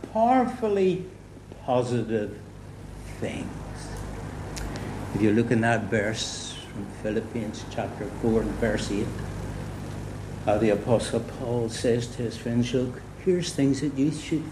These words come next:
think about. And when you look at each one of those things, the things that are right and true," and notice he says,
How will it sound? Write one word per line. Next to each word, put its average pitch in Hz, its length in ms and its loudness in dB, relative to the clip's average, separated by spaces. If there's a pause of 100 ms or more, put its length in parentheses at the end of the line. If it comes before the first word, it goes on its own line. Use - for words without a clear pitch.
think 123 320 2
about. 95 400 -2 (1080)
And 123 180 4
when 139 160 8
you 139 120 8
look 147 480 6
at 147 180 0
each 156 420 -2
one 139 280 0
of 123 240 -4
those 113 480 -4
things, 117 400 -4
the 107 80 -6
things 113 300 -2
that 117 160 0
are 123 120 0
right 117 600 2 (240)
and - 180 0
true," 214 540 2 (1500)
and 156 140 4
notice 233 320 6
he 240 120 2
says, 220 340 0